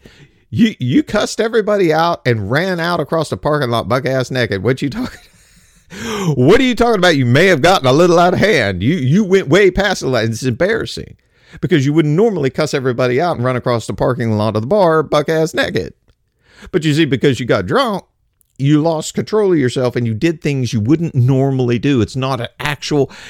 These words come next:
somebody who didn't know you, who saw you in that moment, would not have an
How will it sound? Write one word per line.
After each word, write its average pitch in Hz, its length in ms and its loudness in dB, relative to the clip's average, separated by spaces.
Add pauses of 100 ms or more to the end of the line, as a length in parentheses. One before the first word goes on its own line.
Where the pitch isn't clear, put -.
(140)
somebody 185 380 2
who 147 120 2
didn't 156 320 0
know 139 240 2
you, 135 100 2
who 117 120 -2
saw 160 240 -2
you 160 180 2
in 131 80 0
that 127 200 -2
moment, 135 680 0 (220)
would 117 160 2
not 139 260 -2
have 139 380 -6 (100)
an - 180 -4